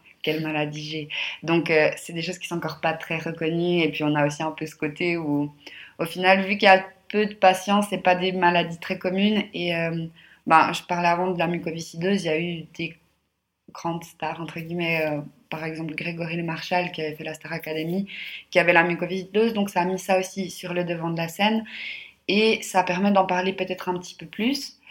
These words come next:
Et après, il y a d'autres maladies qui ressemblent un tout petit peu, mais qui sont différentes. Donc,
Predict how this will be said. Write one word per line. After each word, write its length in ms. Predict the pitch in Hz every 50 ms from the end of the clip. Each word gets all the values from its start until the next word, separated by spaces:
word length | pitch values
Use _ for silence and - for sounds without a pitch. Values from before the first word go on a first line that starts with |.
| - - - - - -
Et 60 | -
après, 200 | 170 - - 208
il 40 | 214
y 20 |
a 60 | 196
d'autres 220 | 185 180 180 180 -
maladies 400 | 170 165 175 175 175 185 196 196
qui 400 | - - - 170 165 165 165 160
ressemblent 500 | - - - 180 170 - - 180 180 180
un 100 | 170 170
tout 120 | 170 - -
petit 200 | - - - -
peu, 180 | - - 190 196
mais 160 | 185 170 170
qui 140 | 170 - -
sont 160 | - 180 185
différentes. 500 | 180 175 - - 180 180 208 214 214 202
Donc, 180 | 180 180 -